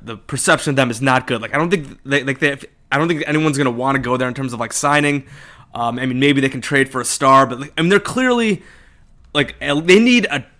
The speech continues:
legit two-way stud, which would have been, I mean, Jimmy Butler, legit two-way stud. He's leading the Miami Heat to one of the best records in the East. They're one of the most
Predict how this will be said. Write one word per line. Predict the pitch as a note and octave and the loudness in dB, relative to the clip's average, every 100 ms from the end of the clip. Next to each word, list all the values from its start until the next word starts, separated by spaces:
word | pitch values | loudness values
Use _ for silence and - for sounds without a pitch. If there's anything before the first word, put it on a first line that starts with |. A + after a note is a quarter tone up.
| - | -4
legit | D#3 D#3+ C3+ F3 - | 0 2 2 -2 0
two-way | D#3 D3 C3+ | 2 4 2
stud, | - C#3 G#2 | 0 -2 -2
which | A2 - | -8 -10
would | B2 | -10
have | A2+ | -8
been, | A2+ A2+ A2 | -10 -12 -12
I | A2 | -12
mean, | A2 | -10
Jimmy | G#2+ A2+ | -10 -10
Butler, | A2+ A#2 A2+ | -8 -8 -8
legit | A#2 A#2 A#2+ | -8 -8 -8
two-way | - B2+ | -4 -4
stud. | A#2+ - C3+ | -2 -2 -2
He's | A2 A2+ | -4 -4
leading | C3 B2+ | -4 -2
the | |
Miami | B2 B2 B2+ B2+ | -2 -4 -4 -4
Heat | C3 C3 | -4 -4
to | B2+ | -6
one | B2+ | -6
of | |
the | A#2 | -4
best | C3 C#3 | -4 -4
records | C3 B2+ | -6 -6
in | C3 | -6
the | B2+ | -4
East. | C3 - | -4 -4
They're | B2 | -4
one | B2 | -4
of | C3 | -2
the | |
most | B2+ B2+ - | -2 -4 -8